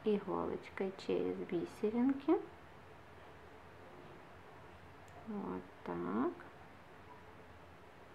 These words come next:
Подтягиваем.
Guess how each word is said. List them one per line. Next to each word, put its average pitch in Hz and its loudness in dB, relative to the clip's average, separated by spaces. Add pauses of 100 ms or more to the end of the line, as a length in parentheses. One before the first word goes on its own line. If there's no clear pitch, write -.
(3250)
Подтягиваем. 202 6